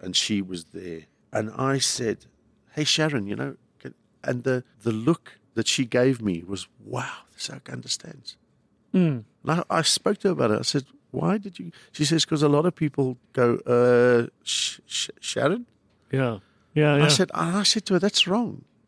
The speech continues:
Speaker 2: Yeah.
Speaker 1: That's your choice what you wanna be.
Speaker 2: Yeah.
Speaker 1: And I'm respecting your choice." And
Speaker 2: Yeah.
Speaker 1: what a lovely person she
Speaker 2: Yeah.
Speaker 1: was.
Speaker 2: Yeah.
Speaker 1: For the,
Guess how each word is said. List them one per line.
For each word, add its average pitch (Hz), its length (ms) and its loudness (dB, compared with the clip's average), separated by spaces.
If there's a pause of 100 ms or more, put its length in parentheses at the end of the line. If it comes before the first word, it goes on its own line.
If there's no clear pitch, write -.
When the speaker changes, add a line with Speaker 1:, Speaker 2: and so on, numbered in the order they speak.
(100)
Speaker 2:
Yeah. 156 260 -8 (260)
Speaker 1:
That's - 200 0
your 277 120 -2
choice - 320 -2
what - 160 -12
you 98 80 -12
wanna 90 160 -6
be. 147 260 -4 (320)
Speaker 2:
Yeah. 175 180 0 (240)
Speaker 1:
And 147 120 2
I'm 160 140 4
respecting 143 600 2
your 139 160 2
choice." 160 340 -2 (160)
And 151 100 2
Speaker 2:
Yeah. 160 40 6
Speaker 1:
what 226 100 6
a 247 60 6
lovely 196 540 4
person 190 640 4
she - 160 0
Speaker 2:
Yeah. 196 120 8
Speaker 1:
was. 175 220 0 (200)
Speaker 2:
Yeah. 180 300 0 (380)
Speaker 1:
For 185 160 2
the, 160 140 4